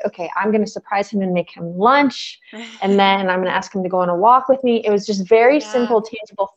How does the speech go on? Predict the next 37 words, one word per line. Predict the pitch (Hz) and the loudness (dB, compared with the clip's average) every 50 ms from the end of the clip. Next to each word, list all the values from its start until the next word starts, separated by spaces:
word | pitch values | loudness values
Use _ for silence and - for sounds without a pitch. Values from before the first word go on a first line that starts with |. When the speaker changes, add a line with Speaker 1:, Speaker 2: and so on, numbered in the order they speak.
| _ | _
Speaker 1:
things. | - 339 330 285 233 202 196 196 - | -4 -2 0 0 0 0 -2 -4 -2
But | - 233 220 - - _ _ _ _ _ _ _ _ - | 0 0 0 -2 -8 _ _ _ _ _ _ _ _ 0
as | 233 240 220 | 0 2 4
I | 240 233 | 4 4
noticed | 220 214 214 226 262 349 392 392 320 254 233 226 - - 220 | 4 4 4 4 4 4 2 2 2 2 0 -2 -4 -6 -6
myself | 220 220 214 214 214 214 - 233 214 202 202 202 202 208 208 - - - - _ _ _ _ - | -4 -4 -4 -6 -8 -8 -4 -2 0 2 4 4 4 2 0 -10 -20 -20 -20 _ _ _ _ -4
at | - 208 208 | -4 -2 0
the | 226 214 220 | 0 0 0
end | 220 208 | 2 0
of | 208 202 196 - | 0 -2 -2 -2
the | 208 190 | -4 -2
day, | 185 180 233 247 262 254 | 0 2 2 4 4 4
having | 240 240 233 220 208 208 208 208 | 2 2 -2 -2 0 0 0 0
lived | 208 208 202 196 214 | 2 2 2 2 0
out | 196 175 - | 0 0 -2
my | - 190 185 | -4 -8 -8
intention | 185 185 196 196 - 311 320 320 320 277 233 | -8 -10 -10 -10 -8 -4 -4 -4 -2 0 0
and | 214 190 180 - | 0 -2 -4 -2
feeling | - 233 226 208 208 196 185 190 | 0 2 2 2 2 0 -4 -6
proud | - - - 196 175 175 180 180 196 226 254 254 - | -8 -8 -4 -4 -2 0 2 2 2 2 0 0 2
that | 247 226 202 | 2 4 4
I | 190 185 185 196 | 4 4 4 2
had | 196 208 196 190 - | 0 -2 -6 -6 -8
committed | - - 202 196 190 185 180 190 196 196 _ - | -8 -6 -4 -2 -2 -2 -2 -4 -4 -6 _ -14
to | 226 | -14
something | 208 - - 214 208 208 208 247 247 247 247 247 220 240 - | -12 -8 -6 -4 -4 -4 -2 -2 0 2 2 0 0 -2 0
that | 190 185 175 170 - - - _ _ _ _ _ _ _ | 2 2 2 2 0 -4 -10 _ _ _ _ _ _ _
happened | - 196 180 180 180 190 196 | -4 -4 -4 -2 0 0 2
and | 208 214 202 | 2 2 2
then | 185 185 180 | 0 0 -2
feeling | 180 - 202 190 185 185 185 | -2 -2 -2 -2 -2 -2 0
good | 180 269 311 359 | 4 6 6 6
about | 359 240 254 208 180 185 | 6 6 4 4 4 4
it, | 185 185 - | 4 2 2
I | 208 | 0
was | 202 185 | -2 0
like, | 190 196 190 185 190 - - | 0 0 -2 -2 -6 -10 -20